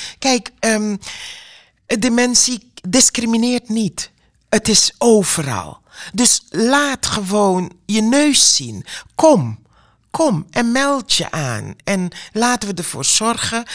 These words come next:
dat we met z'n allen deelnemen aan dit grote onderzoek. Om, ja, de plaaggeest, noem ik het maar,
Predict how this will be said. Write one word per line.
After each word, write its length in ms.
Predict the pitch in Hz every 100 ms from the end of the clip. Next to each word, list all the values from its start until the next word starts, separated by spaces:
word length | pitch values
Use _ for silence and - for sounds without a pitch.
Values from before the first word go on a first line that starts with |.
| -
dat 160 | 208 202
we 60 |
met 200 | 190 185
z'n 220 | - 151 143 _
allen 400 | 254 262 240 143
deelnemen 680 | 190 226 220 170 160 160 156 - -
aan 160 | - 170
dit 160 | 143
grote 540 | - 156 196 220 214 -
onderzoek. 680 | 190 180 147 - 143 - - - - - - - - _
Om, 320 | - 190 180 - _ _ _
ja, 260 | - 196 185
de 120 | 160 -
plaaggeest, 920 | 208 208 202 - - 147 135 - - -
noem 200 | 160 147
ik 100 | 143
het 140 | -
maar, 440 | 143 135 123 117